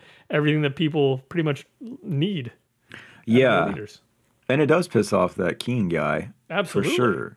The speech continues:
Speaker 2: And I think that's why, that's how we get to our end there is, like, um, he, what does he ask or what does he offer her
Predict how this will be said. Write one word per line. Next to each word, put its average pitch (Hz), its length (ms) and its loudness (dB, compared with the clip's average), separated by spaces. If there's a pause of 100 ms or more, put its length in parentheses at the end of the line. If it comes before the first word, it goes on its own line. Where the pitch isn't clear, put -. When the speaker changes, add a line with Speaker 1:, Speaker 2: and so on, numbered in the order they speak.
(160)
Speaker 2:
And 90 160 -4
I 92 60 -2
think 104 260 -4
that's 95 320 -2
why, 92 380 0
that's 92 240 -4
how 98 160 0
we 90 160 0
get 90 180 2
to 98 160 -2
our 80 160 0
end 98 300 0
there 82 200 -2
is, 80 280 -4
like, 80 260 -2
um, 76 360 -4 (840)
he, - 320 -2
what 156 140 -2
does 247 180 -4
he 196 160 0
ask 131 380 0
or 127 100 2
what 123 140 4
does 175 140 0
he 165 120 0
offer 113 460 2
her 135 380 -2